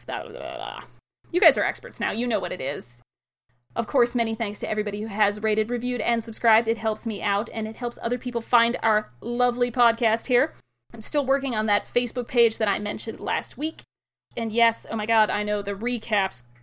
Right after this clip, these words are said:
What do you people want from me? I am so goddamn lazy.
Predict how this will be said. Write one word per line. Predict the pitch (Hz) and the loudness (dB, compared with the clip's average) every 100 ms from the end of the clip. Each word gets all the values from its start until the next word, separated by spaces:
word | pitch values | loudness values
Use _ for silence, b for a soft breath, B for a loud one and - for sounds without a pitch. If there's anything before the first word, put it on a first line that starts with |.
| - _ | -20 _
What | 262 | -6
do | 339 | -4
you | |
people | 403 381 330 | 2 2 2
want | 285 226 | 2 0
from | 202 165 | -2 -8
me? | - 220 | -10 -12
I | - 285 | -12 -10
am | 269 | -8
so | 208 - - 285 269 - _ | -6 -6 -6 -6 -6 -12 _
goddamn | - 294 247 240 220 202 | 0 2 2 0 0 -2
lazy. | 196 175 143 | -6 -6 -10